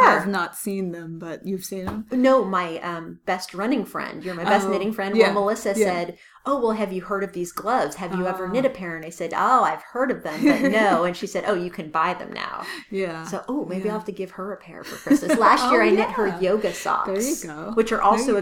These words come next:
Speaker 1: great
Speaker 2: go.
Speaker 1: gift.
Speaker 2: Yeah.
Speaker 1: Super easy, fast
Speaker 2: Yeah.
Speaker 1: knit. Less than a skein
Speaker 2: Yeah.
Speaker 1: of Madeline Tosh
Speaker 2: Yeah.
Speaker 1: yarn to knit those. So another great gift idea.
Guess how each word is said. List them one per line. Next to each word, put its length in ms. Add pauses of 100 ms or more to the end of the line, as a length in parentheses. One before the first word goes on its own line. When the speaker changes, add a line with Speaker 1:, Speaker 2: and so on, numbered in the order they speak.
Speaker 1:
great 180
Speaker 2:
go. 60
Speaker 1:
gift. 200
Speaker 2:
Yeah. 220
Speaker 1:
Super 400
easy, 300
fast 280
Speaker 2:
Yeah. 100
Speaker 1:
knit. 160 (280)
Less 280
than 180
a 60
skein 520
Speaker 2:
Yeah. 260
Speaker 1:
of 140
Madeline 380
Tosh 320
Speaker 2:
Yeah. 80
Speaker 1:
yarn 220
to 120
knit 220
those. 340
So 120
another 240
great 260
gift 180
idea. 400